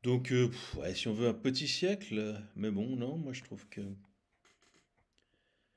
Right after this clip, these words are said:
c'est juste qu'il faut peut-être y passer plus de temps. J'aurais la tentation, dans la foulée, de faire le siècle d'avant.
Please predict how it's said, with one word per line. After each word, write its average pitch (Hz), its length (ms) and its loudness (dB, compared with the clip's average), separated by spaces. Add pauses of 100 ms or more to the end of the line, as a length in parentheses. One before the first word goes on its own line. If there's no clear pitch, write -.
(800)
c'est - 220 -8
juste 98 340 -6
qu'il 85 160 -10
faut - 140 -12
peut-être - 320 -14
y - 40 -10
passer 90 340 -8
plus 127 300 -6
de 113 100 0
temps. 107 320 -4 (2000)
J'aurais 120 240 6
la 147 120 8
tentation, 135 640 2
dans 117 140 4
la 131 100 4
foulée, 127 380 0
de 110 80 0
faire 120 240 -4
le 120 60 -6
siècle - 380 -10
d'avant. 101 400 -6